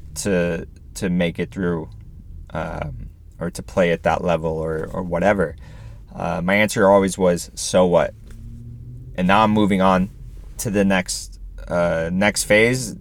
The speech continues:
You know, wh-, what's next? What, how can I get better? Um, how can I improve? How can I be more mentally prepared? Uh, how can I be more physically prepared?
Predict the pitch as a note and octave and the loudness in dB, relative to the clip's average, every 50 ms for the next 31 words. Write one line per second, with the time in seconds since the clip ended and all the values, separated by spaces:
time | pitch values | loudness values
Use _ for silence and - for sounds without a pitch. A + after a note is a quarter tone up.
0 | - - G#2 F#2 - F#2+ F#2+ F#2 F#2 F#2+ F#2+ G2+ - F#2+ G#2 A2 A#2 G2+ - G#2+ | -10 -8 -8 -4 0 0 2 2 2 2 0 -2 -2 4 6 6 6 6 4 4
1 | G#2+ G2+ F2 - - - - - G#2 G2+ - A#2 A2 A2+ - - B2 G#2+ G2+ G2+ | 4 4 4 2 -2 -8 0 2 2 2 6 6 6 6 6 2 0 2 2 2
2 | F#2+ G2+ F#2 F2+ G2 G2 F#2 F2+ E2+ E2+ - - - - - - - - - - | 2 0 0 2 2 2 2 2 0 -2 -6 -8 -16 -20 -20 -20 -20 -20 -20 -20
3 | - - - F#2 F2+ F2 F2 E2+ E2+ E2 E2 - - - - - - - - - | -14 -6 -2 0 0 0 0 -2 -4 -4 -6 -10 -12 -14 -16 -16 -16 -16 -16 -6
4 | - A#2+ B2 A2+ - B2 G2+ G2 G2+ G2 F#2 - - G2 F#2 - - - A2+ G#2 | 4 4 4 4 6 2 4 4 4 4 4 2 0 -2 -2 -2 -2 0 2 4
5 | G2+ G2 F#2 F2 - A#2+ A2 G#2+ - - A2 G2+ G2+ G2 F#2 F#2+ F#2 F#2 F#2 F#2+ | 4 4 2 2 2 2 2 2 2 0 2 2 4 4 2 2 2 2 2 4
6 | G2+ F#2 F2+ F#2 F#2 F#2 F#2+ F#2 - - F#2+ F#2 F2 E2+ - - - - - G2 | 4 4 4 4 4 2 2 0 -2 -4 -4 -4 -4 -4 -6 -8 -8 -2 2 4
7 | F#2+ F#2 F2+ F2 E2+ - - - - - - - - - - - - - - - | 4 4 4 2 0 -4 -10 -14 -14 -14 -14 -16 -16 -16 -16 -16 -16 -14 -14 -10
8 | - F#2 F#2+ F2+ F2 F2 E2+ E2+ E2 F2 F2+ F#2+ A2+ G#2+ - A2+ G#2 A2 G2+ G2+ | -6 -4 -2 -2 0 0 0 -2 -2 -4 -4 -2 -4 -4 -2 -2 -2 -2 0 2
9 | F#2+ F#2 - - G#2+ G2+ F2+ G2+ F#2+ - F#2 E2+ - F#2+ - - - F2+ F2 E2+ | 0 0 0 2 2 2 2 0 -2 -4 -6 -6 -6 -10 -8 -4 -2 -2 -2 -2
10 | E2+ | -4